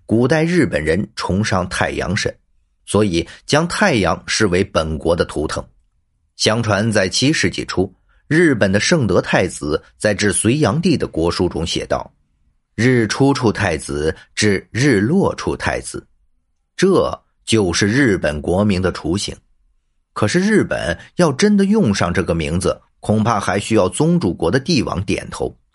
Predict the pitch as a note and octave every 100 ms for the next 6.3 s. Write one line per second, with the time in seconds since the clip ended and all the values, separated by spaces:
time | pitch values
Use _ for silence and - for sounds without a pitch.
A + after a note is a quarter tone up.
0 | _ _ _ _ - G2 B2+ G#3+ D#3 -
1 | D#2 F2+ - - - C#3 D#3+ C3 D3+ F2+
2 | E2+ D3+ - _ _ - - D3 G#3 A#2+
3 | F#2 G#2 G#2+ G#2 - E2+ E2+ G2+ E2+ -
4 | G2 F#2 C#2 C#2 C#2+ C2+ - _ _ _
5 | _ - A#2 C#3 E3 E3+ D#3 E3+ A#2 F#2+
6 | F#2 A#2+